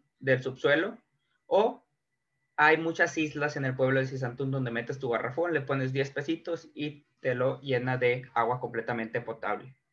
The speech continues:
Muy bien. Ahora, yéndonos más a, a qué es lo que viene, qué es lo que va a estar incluido dentro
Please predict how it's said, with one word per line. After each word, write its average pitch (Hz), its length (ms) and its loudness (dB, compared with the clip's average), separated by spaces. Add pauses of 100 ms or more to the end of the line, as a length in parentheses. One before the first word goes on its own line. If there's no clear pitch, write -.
(640)
Muy 147 200 4
bien. 120 380 2 (240)
Ahora, 151 380 6
yéndonos 185 420 -2
más 180 240 2
a, 196 220 4
a - 260 -2
qué 170 120 2
es 180 60 2
lo 202 140 0
que 175 120 0
viene, 165 460 -2 (480)
qué 170 100 2
es 175 60 0
lo 196 140 -4
que 165 80 2
va 151 340 6
a 147 80 -2
estar 139 240 2
incluido 151 440 2 (120)
dentro 175 560 2